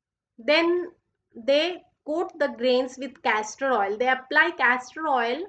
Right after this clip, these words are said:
on the palms and rub it on the grains. So castor oil or any other vegetable oil,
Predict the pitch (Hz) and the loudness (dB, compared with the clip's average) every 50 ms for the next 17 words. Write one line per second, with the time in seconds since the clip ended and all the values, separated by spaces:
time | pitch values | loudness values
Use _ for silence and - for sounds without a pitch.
0 | - - 240 247 240 233 226 - _ - 285 285 269 233 220 233 269 294 - - | -6 -4 -4 -2 -2 -4 -6 -6 _ 2 2 4 4 2 0 -2 -4 -6 -10 -12
1 | - - 247 247 233 233 254 269 254 339 - 277 262 247 240 233 220 196 214 220 | -8 -6 -4 -2 0 2 0 0 0 -2 -4 -4 -4 -2 -4 -4 -6 -4 -4 -4
2 | 233 226 214 202 196 - - - - - _ _ _ _ _ _ _ _ - - | -2 -2 -4 -6 -8 -10 -14 -18 -20 -20 _ _ _ _ _ _ _ _ -8 -6
3 | 320 311 311 - 262 226 233 233 - - 330 339 339 302 254 247 240 226 240 247 | -6 -4 -2 0 0 0 0 -2 -4 -6 -2 0 2 2 2 2 0 -2 0 2
4 | 262 269 269 285 302 349 370 320 262 254 247 233 226 214 202 214 - 233 214 208 | 2 2 2 2 0 0 0 0 0 0 0 0 0 0 -2 -4 -4 -2 -2 -2
5 | 214 - 202 196 196 196 220 269 349 - | -2 -2 -2 -2 -2 -4 -4 -6 -8 -10